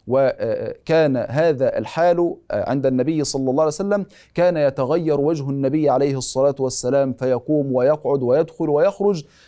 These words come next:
خوفا من أن تكون هذه الرياح سلطت من، بعذاب من الله سبحانه وتعالى، فكان يدعو الله سبحانه وتعالى عند اشتداد الهواء والرياح والعواصف ويقول صلى الله عليه وسلم:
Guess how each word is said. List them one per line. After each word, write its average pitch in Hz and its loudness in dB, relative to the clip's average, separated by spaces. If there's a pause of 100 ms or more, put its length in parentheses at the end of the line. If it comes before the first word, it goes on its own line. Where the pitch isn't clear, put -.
خوفا 214 -2
من 170 -4
أن 139 -14
تكون 160 -4
هذه 147 -4
الرياح 175 -2 (220)
سلطت 156 -2
من، 143 -2 (100)
بعذاب 135 0
من 135 -2
الله 139 0
سبحانه 127 -2
وتعالى، 101 0 (280)
فكان 160 0
يدعو 156 2
الله 147 0
سبحانه 156 -2
وتعالى 143 2
عند 127 -2
اشتداد 143 -2
الهواء 139 0
والرياح 135 -2
والعواصف 139 0
ويقول 135 -2
صلى 135 -4
الله 143 2
عليه 147 2
وسلم: 190 -4